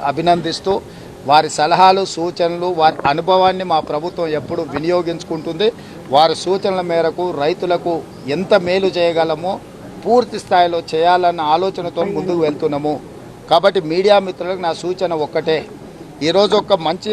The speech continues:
వాతావరణం, రైతుల సంక్షేమం కోసం తీసుకోబోతున్న నిర్ణయాల మీదనే చర్చ పెట్టండి, దృష్టి పెట్టండి తప్ప, మిగతా అనవసరమైన విషయాల గురించి మనం పెద్దగా చర్చించుకోవాల్సిన అవసరం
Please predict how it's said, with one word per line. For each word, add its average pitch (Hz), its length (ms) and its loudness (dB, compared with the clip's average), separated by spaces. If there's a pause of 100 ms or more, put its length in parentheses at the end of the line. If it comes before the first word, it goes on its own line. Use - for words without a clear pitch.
వాతావరణం, 180 680 0 (160)
రైతుల 185 320 -4 (100)
సంక్షేమం 175 480 -4
కోసం 165 240 -4 (100)
తీసుకోబోతున్న 165 680 -4 (140)
నిర్ణయాల 180 580 2
మీదనే 175 300 -2 (120)
చర్చ 147 200 0 (120)
పెట్టండి, 160 380 0 (140)
దృష్టి 147 320 -4
పెట్టండి 147 380 -2 (120)
తప్ప, 147 220 2 (880)
మిగతా 185 320 6 (100)
అనవసరమైన 175 560 -2 (140)
విషయాల 170 360 2 (120)
గురించి 156 340 -6 (180)
మనం 143 220 -4
పెద్దగా 147 240 0 (100)
చర్చించుకోవాల్సిన 160 800 -2
అవసరం 165 260 -6